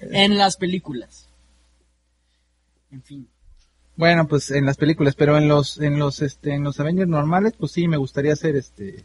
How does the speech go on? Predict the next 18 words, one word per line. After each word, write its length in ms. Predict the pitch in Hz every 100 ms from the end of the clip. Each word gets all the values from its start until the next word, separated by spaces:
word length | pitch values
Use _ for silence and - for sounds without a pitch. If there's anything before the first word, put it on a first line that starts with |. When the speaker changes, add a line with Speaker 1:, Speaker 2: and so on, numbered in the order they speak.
| _
Speaker 2:
yo 120 | 170
creo 80 | 180
que 80 | 156
Spider-Man, 560 | - 185 208 170 156
porque 340 | 151 147 - 143
pues 160 | -
sí 80 | -
me 140 | 190 202
gustan, 260 | 180 185
pero 260 | 147 113 104 _ - 127
es 80 | 139
que 80 |
Speaker 1:
Spider-Man 320 | 151 135 123 127
es 100 | 123
chido. 220 | 127 123
Speaker 2:
es 120 | 123
chido. 400 | - 160 147 120 - - 143
Speaker 1:
Ujú. 300 | 123 113 117